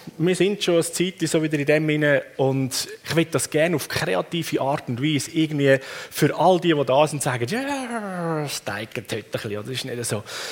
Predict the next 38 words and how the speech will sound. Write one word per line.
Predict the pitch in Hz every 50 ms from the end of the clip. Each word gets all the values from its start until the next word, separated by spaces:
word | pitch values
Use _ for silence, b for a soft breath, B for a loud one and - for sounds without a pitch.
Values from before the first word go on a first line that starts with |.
| B B B B
Wenn | 123 139 151 156 180
wir | 175
das | 160 147 - -
mal | 135 117
durchbrechen, | - 131 110 - 131 123 135 - - - 127 120
dass | 127 113 - 123
wieder | 113 117 127
richtig | 147 139 - -
so | - 104
die | - -
Sonne | - - - - 147 156 160 156
reingeht | 147 147 143 135 131 127 131 120 120 117 123 123 - -
und | 127 104 - -
dass, | 104 - -
dass | - 107 -
Fröhlichkeit | - - - - - - - - 143 160 156 156 151 147 - - - - 135 123 123 127 123 - - -
und | 131 117 110 107 107 110 113 110 - - -
Entspannung | 131 120 120 - - - 165 156 190 185 160
kommt. | - - 175 170 175 180 175 - - - - _ - - - - - _ _ _ _ _ - - B B B B B
Und | 143 165
wir | 175
sind | - 165 139 -
da, | 143 139 143 143 - B B B B B B B
ähm, | 135 131 135 135 139 - B B B B B B B B B B B B B B
als | 156 165 160 -
Gemeinde | - - 156 147 156 156 156 156 - -
Familie | - - 165 165 185 196 190 185 190 185 180 180 175 - -
und | 170 151 151 131
locker | 160 175 175 - - 165
und | 151 135
kreativ | - 156 165 170 165 - 160 151 - -
unterwegs | 139 131 131 131 131 143 - - -
und | 131 123
ich | -
will | 139 139
das | - 139 131 -
auf | 139 - 139
eine | 127